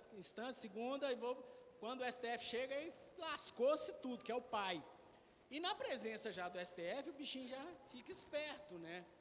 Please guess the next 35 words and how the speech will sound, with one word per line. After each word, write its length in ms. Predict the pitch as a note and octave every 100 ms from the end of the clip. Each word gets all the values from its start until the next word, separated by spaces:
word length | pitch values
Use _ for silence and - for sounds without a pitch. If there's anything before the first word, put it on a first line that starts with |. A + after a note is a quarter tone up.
| - - -
Porque 220 | - F#3 G3+
há 80 |
uma 160 | G#3+ A#3
diferença 520 | A3+ B3 A3 G#3+ A3
da 80 | A#3+
graduação 680 | A3+ A#3 A3+ G#3 - G#3+ A#3+ - - -
da 100 | G3+
disciplina. 600 | G3+ - B3 A#3 A#3+ F3+ - - - - - - - - -
Então, 200 | C4+ D4+ - - A3+
havendo 500 | B3 F3+ D#4 G#4 E4
a 60 |
presença 520 | - A3+ F3 A#3+ C#4+
do 140 | B3 G3
pai, 260 | - G#3
tá 160 | F#3+ B3+
o 80 | B3
pai, 300 | B3+ A3 G#3+
tá 220 | - F#3
a 60 | D#3
mãe, 420 | E3+ A3 F3+ D3+ - -
preferencialmente 1000 | D4 E4+ D4 B3 A3 - G3 G#3+ A3+ G#3+
ao 100 | D#3
pai, 420 | - G#3 F#3 C#3+ - - -
por 100 | B3+
causa 260 | A#3+ G#3+
de 80 | G3+
ser 240 | - B3+
o 60 | C#4
sacerdote 580 | B3+ A#3 A3+ G#3 G3+ -
do 120 | F#3
lar, 200 | F#3+ G#3
o 40 |
líder 240 | F#3+ F#3 G3
da 100 | G3
família, 500 | - F#3+ G3+ A#3+